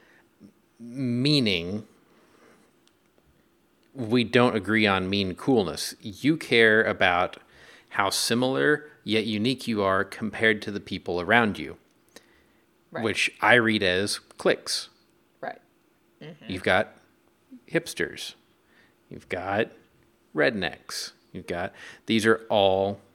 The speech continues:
Speaker 1: people that are, I mean, think about any of these groups. They all are identifiable as a group because they share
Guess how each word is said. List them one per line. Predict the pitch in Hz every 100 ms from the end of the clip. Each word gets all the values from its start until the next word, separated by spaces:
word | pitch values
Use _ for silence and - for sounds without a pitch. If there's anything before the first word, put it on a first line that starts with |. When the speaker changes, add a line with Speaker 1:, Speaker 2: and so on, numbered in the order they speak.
| _
Speaker 1:
people | - 180 - 104
that | 107 98 98
are, | 98 87 82 78 - _ _ _ _ _
I | -
mean, | - _ _ _ _ _ _ _ _ _ _ _ _ _ _ _ _ _ _ _ -
think | 120
about | 101 104 101 110 -
any | - 190 87
of |
these | 80 76
groups. | - 73 - - -
They | 107 101 101
all | 107 117 107
are | 104
identifiable | 95 - 104 113 - 117 101 95
as | 101 98
a | 98
group | 90 104 117 -
because | 104 95 95
they | 87 87
share | 87 - - 85 87 92